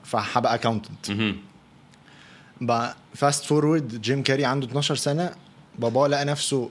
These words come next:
Speaker 1: اترفد من السيف جوب اللي هو اللي يبقى اكاونتنت، وقعدوا سنين كتيره بيحاولوا ي-،
Speaker 2: يلاقوا
Speaker 1: يميك
Speaker 2: انكم.
Speaker 1: الليفنج. اه، بالظبط، مش لاقيين انكم. وده بقى جيم كاري بقى ابتدى ي-، يشتغل ومش عارف ايه، وكان بيحاول يهلب اراوند و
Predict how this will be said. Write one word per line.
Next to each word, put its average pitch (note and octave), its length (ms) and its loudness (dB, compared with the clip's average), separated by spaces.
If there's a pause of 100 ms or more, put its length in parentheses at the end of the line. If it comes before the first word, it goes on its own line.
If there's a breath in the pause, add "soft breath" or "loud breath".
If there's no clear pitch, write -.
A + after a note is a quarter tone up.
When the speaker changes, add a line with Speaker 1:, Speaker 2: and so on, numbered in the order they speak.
Speaker 1:
اترفد A#2+ 480 2
من A#2 320 0
السيف G#2+ 760 -2
جوب A#2+ 300 0
اللي G#2 160 0
هو A2+ 180 2
اللي G#2 300 -4
يبقى G#2+ 180 0
اكاونتنت، D3 500 -2 (640 loud breath)
وقعدوا C#3 440 0
سنين C#3 460 0
كتيره D3+ 600 0
بيحاولوا C#3+ 680 2
ي-، G#2+ 640 -2 (760 loud breath)
Speaker 2:
يلاقوا A#2 280 4
Speaker 1:
يميك D#3+ 120 4
Speaker 2:
انكم. C3 240 4
Speaker 1:
الليفنج. G2+ 240 0
اه، A2 180 2
بالظبط، A2 500 -4
مش A#2 200 0
لاقيين B2+ 360 0
انكم. D3 580 -2
وده A#2+ 320 0
بقى B2+ 580 0
جيم A#2+ 240 -4
كاري B2 200 0
بقى A#2 120 -2
ابتدى B2+ 260 0
ي-، G#2+ 640 -2
يشتغل A2+ 480 0
ومش G#2 420 -4
عارف G#2+ 280 -6
ايه، A#2 240 -4
وكان A2 280 -6
بيحاول B2 380 -2
يهلب A#2+ 320 -2
اراوند C3 360 0
و B2+ 300 -2